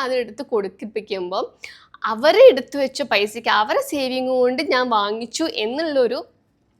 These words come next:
പ്രൗഡ് മൊമെന്റ്, അല്ലെങ്കിൽ അവർക്ക് അതിനെ കൊണ്ട് ഓക്കെ ഇങ്ങനെ പൈസ എടുത്ത് വെച്ചാൽ എനിക്ക് ഫേവറേറ്റ് സാധനങ്ങൾ വാങ്ങാം എന്നുള്ളൊരു തോട്ട് വരും. അതുകൊണ്ട് തന്നെയാണ്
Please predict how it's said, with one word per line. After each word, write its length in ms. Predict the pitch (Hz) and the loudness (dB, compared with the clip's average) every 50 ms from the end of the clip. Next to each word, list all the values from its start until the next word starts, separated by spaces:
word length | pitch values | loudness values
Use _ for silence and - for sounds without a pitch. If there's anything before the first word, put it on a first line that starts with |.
| _ _ - - - - | _ _ -20 -12 -6 -2
പ്രൗഡ് 400 | 247 247 247 254 277 269 269 269 262 | 2 2 4 2 2 0 -2 -2 0
മൊമെന്റ്, 380 | 233 220 214 214 208 202 208 233 | 0 0 0 -2 -4 -4 -2 -2
അല്ലെങ്കിൽ 240 | 214 202 208 226 240 233 220 | -2 -2 -2 -2 -2 -2 -2
അവർക്ക് 280 | 214 247 247 - - 339 | -2 -4 -8 -8 -6 -6
അതിനെ 240 | 302 233 269 269 269 269 | -6 -4 -4 -4 -4 -2
കൊണ്ട് 180 | - 269 277 294 277 - - - _ - | -2 -2 -2 -4 -8 -12 -18 -14 _ -10
ഓക്കെ 140 | 240 - 277 233 220 | -8 -6 -4 -4 -2
ഇങ്ങനെ 200 | 226 247 277 294 - | 0 0 0 0 0
പൈസ 240 | 262 220 214 240 - - 254 | -2 -2 -4 -2 -2 -2 -2
എടുത്ത് 200 | 214 202 - 262 240 | -2 -4 -4 -4 -4
വെച്ചാൽ 220 | 214 208 - 240 220 | -4 -4 -4 -6 -6
എനിക്ക് 180 | 202 208 - - - | -6 -6 -8 -6 -4
ഫേവറേറ്റ് 340 | 208 196 185 220 247 - - | -4 -4 -4 -6 -6 -4 -2
സാധനങ്ങൾ 360 | 202 202 196 196 202 208 226 220 214 | -2 -2 -2 -4 -4 -4 -2 -2 -4
വാങ്ങാം 340 | 202 190 190 196 220 240 240 240 | -4 -4 -6 -6 -6 -4 -6 -6
എന്നുള്ളൊരു 500 | 269 302 330 302 285 269 254 254 302 392 - - | -6 -6 -6 -2 2 2 2 2 0 -6 -6 -2
തോട്ട് 380 | - 226 214 220 240 - - 294 240 | 0 0 0 0 -2 -6 -6 -6 -6
വരും. 220 | 202 220 - - _ - - - - - - - 247 | -6 -8 -12 -16 _ -20 -20 -20 -12 -4 -2 0 0
അതുകൊണ്ട് 280 | 240 294 311 330 330 339 | 2 0 0 -2 -2 -2
തന്നെയാണ് 300 | 330 320 294 269 277 | -2 -2 -2 -2 -2